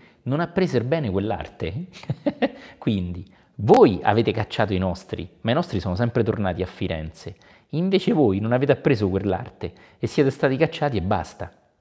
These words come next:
Alla fine Dante sta dicendo, "Se, se, se, abbiamo vinto noi". Ecco quindi che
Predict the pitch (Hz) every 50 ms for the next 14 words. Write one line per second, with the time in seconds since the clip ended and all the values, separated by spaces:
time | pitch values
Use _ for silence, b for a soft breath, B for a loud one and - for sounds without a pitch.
0 | _ _ _ _ _ _ _ _ _ _ _ _ _ _ - 135 135 117 104 90
1 | 98 107 113 101 - - 98 - - 98 90 95 95 104 92 90 90 90 - -
2 | _ _ - - - 110 107 104 98 - 98 92 92 - - 87 - - - _
3 | - 98 98 104 107 104 123 139 113 87 87 101 - - 98 90 82 80 85 87
4 | 90 b b b b b b b b b b b b b b b _ - - -
5 | - - 120 113 120 120 110 101 95 98 92 101 95 101 120 - -